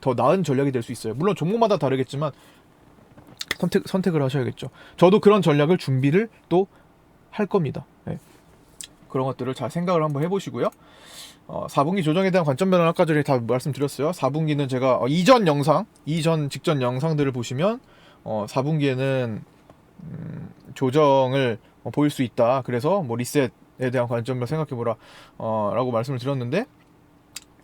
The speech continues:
그게 생각보다 이제 기우일 수 있다, 너무 큰 걱정을 안 하셔도 된다로 약간의,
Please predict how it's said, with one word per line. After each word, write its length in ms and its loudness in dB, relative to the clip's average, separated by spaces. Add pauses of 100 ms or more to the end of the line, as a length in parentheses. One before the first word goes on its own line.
(580)
그게 280 0
생각보다 640 2
이제 100 -4
기우일 520 2
수 140 -4
있다, 260 2
너무 280 0
큰 200 -4
걱정을 320 0
안 100 2
하셔도 240 0
된다로 920 2 (220)
약간의, 500 0